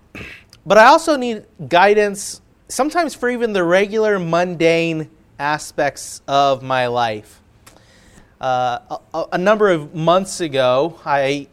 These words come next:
used to regularly visit John Mondo in the Norwalk Nursing Home. And I would regularly, even though I kinda knew what I was doing, I, I, I knew the road, I knew where I was supposed to turn,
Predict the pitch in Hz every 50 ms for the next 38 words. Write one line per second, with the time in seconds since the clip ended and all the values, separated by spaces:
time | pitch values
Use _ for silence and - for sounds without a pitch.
0 | _ _ _ 202 170 175 220 208 214 - - 185 165 160 175 190 208 202 208 208
1 | 202 196 185 175 170 160 156 131 139 170 180 160 160 156 135 131 123 143 139 147
2 | 151 147 143 139 139 143 143 143 135 135 127 127 131 135 123 123 123 123 127 127
3 | 135 135 131 131 127 123 120 - 131 123 127 131 131 - - 127 110 104 107 104
4 | 107 104 - _ _ _ _ _ _ _ _ _ _ - - _ _ _ _ _
5 | _ _ _ _ _ - 151 156 156 151 156 156 151 151 151 - - - _ _
6 | _ - 170 202 240 233 202 165 160 175 196 220 247 226 240 254 233 220 202 180
7 | 160 156 151 156 165 202 247 311 294 285 269 226 - - - 233 247 240 220 185
8 | 165 165 170 180 190 202 202 190 180 175 160 151 139 120 110 135 135 127 120 123
9 | 131 139 151 160 - 151 165 - - 160 151 160 170 196 220 233 220 202 165 139
10 | 131 131 131 139 143 139 135 131 139 143 160 175 196 196 190 185 175 170 160 -
11 | - - 147 139 - 139 - - 147 135 135 131